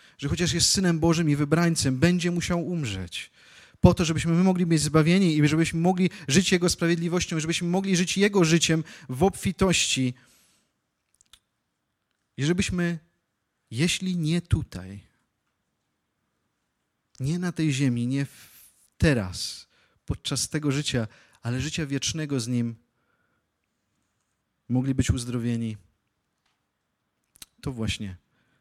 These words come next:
ten fragment mówi. Jezus chce uzdrawiać,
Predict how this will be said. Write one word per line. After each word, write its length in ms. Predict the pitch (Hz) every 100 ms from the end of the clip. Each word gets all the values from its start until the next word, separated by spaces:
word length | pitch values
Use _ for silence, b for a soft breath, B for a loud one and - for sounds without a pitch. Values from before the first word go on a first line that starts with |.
| _
ten 140 | - 113
fragment 460 | 120 110 113 110
mówi. 420 | 117 92 82 69 _ _ _ _ _ _ _ _ _ _ _ _ _ _ _ _ _ _ _ _ _ _ _ _ _ _ b b b b -
Jezus 300 | 135 156 165
chce 240 | - 190
uzdrawiać, 720 | 170 151 139 135 135 170 -